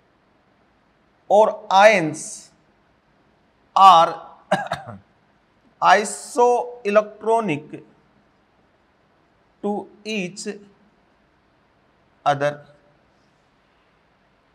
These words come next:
ठीक है। तो पहले मैं तो अक्ष ई ओ थ्री को बात करता हूं, फिर इन दोनों पॉइंटों पे बात करता हूं। आइसोस्ट्रक्चरल का मतलब बताया,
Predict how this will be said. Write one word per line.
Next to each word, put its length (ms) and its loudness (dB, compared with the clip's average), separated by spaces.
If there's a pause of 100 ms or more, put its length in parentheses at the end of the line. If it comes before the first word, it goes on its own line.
ठीक 180 -10
है। 180 -8 (220)
तो 80 -4
पहले 240 2
मैं 80 -2
तो 60 0
अक्ष 200 0
ई 40 -6
ओ 120 0
थ्री 160 -8
को 80 2
बात 180 4
करता 160 -4
हूं, 80 -8
फिर 140 -10
इन 100 -8
दोनों 180 -4
पॉइंटों 240 -8
पे 100 -10
बात 300 0 (500)
करता 240 -6
हूं। 120 -10 (680)
आइसोस्ट्रक्चरल 760 0
का 120 4
मतलब 260 -2
बताया, 300 -6